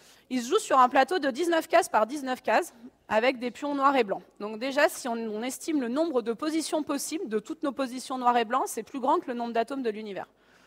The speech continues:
Donc ça, ça veut dire qu'un ordinateur, en fait, il va pas pouvoir déjà réfléchir, euh, voilà, réfléchir, contenir, euh, toutes ces positions-là.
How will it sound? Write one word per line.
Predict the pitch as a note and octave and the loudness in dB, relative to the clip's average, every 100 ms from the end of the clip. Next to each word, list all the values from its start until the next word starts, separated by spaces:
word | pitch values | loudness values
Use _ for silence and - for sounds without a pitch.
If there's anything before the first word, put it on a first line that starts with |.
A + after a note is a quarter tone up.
| _ _ _ _ - | _ _ _ _ -12
Donc | G3 | -2
ça, | C4+ | 0
ça | C#4+ A#3+ | 2 2
veut | A#3+ | 2
dire | C#4 | 0
qu'un | B3+ A3 | 0 -2
ordinateur, | A3 A3+ A#3 A3+ D4 C4+ | -2 -2 -2 -2 0 0
en | |
fait, | A#3 C#4 A#3 | 0 -4 -2
il | |
va | G3 | -2
pas | A#3+ | -2
pouvoir | C4 B3+ A#3 C4 C4 | -4 -2 2 2 0
déjà | G3 G3 A#3 A3+ | -8 -2 -2 -2
réfléchir, | F3+ G3 G#3 - A3 | -4 -10 -12 -8 -4
euh, | F3+ | 0
voilà, | F#3+ D#3 D#3 | 0 -2 -4
réfléchir, | F3+ - - _ | -14 -18 -20 _
contenir, | - A3+ - C4+ B3+ | -12 -10 -4 -2 -2
euh, | F#3+ | -4
toutes | - G#3+ | -6 -14
ces | A3 | -14
positions-là. | G3 F#3+ F#3+ - F3+ | -12 -14 -14 -16 -18